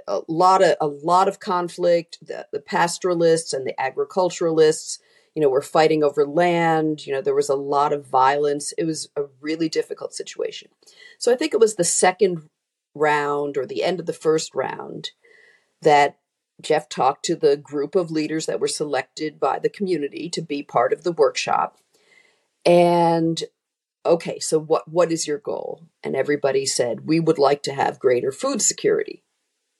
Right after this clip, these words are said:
and have greater food, pr-, you know, enhance our food production." I said, "Okay, that's great. Um, why,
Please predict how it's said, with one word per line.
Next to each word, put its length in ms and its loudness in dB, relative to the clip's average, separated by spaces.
and 380 4
have 280 0
greater 360 6
food, 380 -4
pr-, 240 -8
you 120 -2
know, 300 -6
enhance 460 2
our 180 0
food 340 0
production." 640 0
I 640 -20
said, 200 4
"Okay, 220 0
that's 220 0
great. 360 -2
Um, 840 -2
why, 460 2